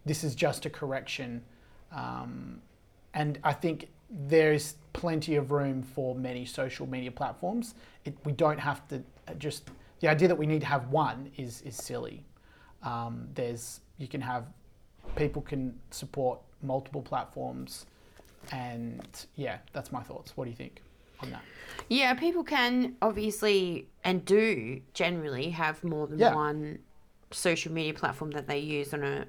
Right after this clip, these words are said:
Speaker 2: regular or semi-regular basis. The problem is if you're, if you're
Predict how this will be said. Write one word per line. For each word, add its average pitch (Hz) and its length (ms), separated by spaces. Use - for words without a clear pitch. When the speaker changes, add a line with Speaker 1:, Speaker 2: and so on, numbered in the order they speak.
Speaker 2:
regular 147 340
or 147 80
semi-regular 143 560
basis. 151 440
The 165 80
problem 190 360
is 156 220
if 143 160
you're, 147 340
if - 240
you're 147 600